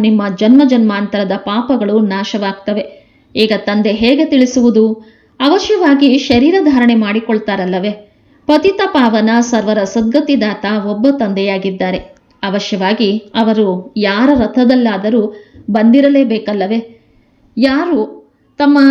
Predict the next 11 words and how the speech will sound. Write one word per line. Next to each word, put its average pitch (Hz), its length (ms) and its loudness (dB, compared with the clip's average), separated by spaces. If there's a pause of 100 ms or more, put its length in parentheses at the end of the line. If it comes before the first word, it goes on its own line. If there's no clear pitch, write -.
(120)
ಜನ್ಮಗಳನ್ನು 247 840 4
ಅರಿತುಕೊಂಡಿಲ್ಲವೋ 233 1300 0
ಅವರು 247 640 0
ರ-, 214 300 -4
ಅವರ 254 280 2
ರಥದಲ್ಲಿ 277 480 2
ನಾನು 226 300 2
ಬರ್ತೇನೆ. 202 640 -6 (420)
ಇದು 247 140 4
ಎಂಬತ್ನಾಲ್ಕು 240 760 2
ಜನ್ಮಗಳ 226 500 2